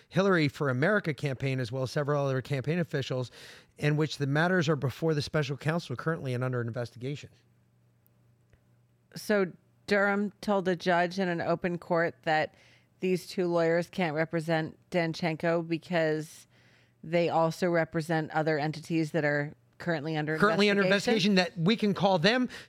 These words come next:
Speaker 1: to be, they could be subpoenaed to testify against
Speaker 2: Oh,
Speaker 1: Danchenko.
Speaker 2: shit.
Speaker 1: So,
Speaker 2: <laughs> Oh,
Speaker 1: holy shit.
Speaker 2: shit.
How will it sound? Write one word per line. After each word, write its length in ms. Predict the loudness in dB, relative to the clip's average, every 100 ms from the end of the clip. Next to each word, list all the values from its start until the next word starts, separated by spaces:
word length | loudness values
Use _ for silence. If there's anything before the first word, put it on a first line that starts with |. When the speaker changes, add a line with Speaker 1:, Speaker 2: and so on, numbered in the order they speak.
| -2
Speaker 1:
to 100 | 2
be, 260 | 2 2 2
they 140 | 0
could 140 | 2
be 140 | 2 2
subpoenaed 640 | 0 -4 0 4 4 2 -4 -12 -2
to 120 | 0
testify 460 | 2 0 2 2
against 300 | 4 2 2 2
Speaker 2:
Oh, 60 |
Speaker 1:
Danchenko. 460 | 0 2 0 2 -2
Speaker 2:
shit. 520 | -2 -2 -2 -4 -10 -12 -12 -6
Speaker 1:
So, 420 | 2 4 6 2 -2
Speaker 2:
<laughs> 80 | 0
Oh, 100 | 4
Speaker 1:
holy 440 | 4 4 6 4
shit. 20 | 4
Speaker 2:
shit. 680 | 4 4 4 2 -2 -18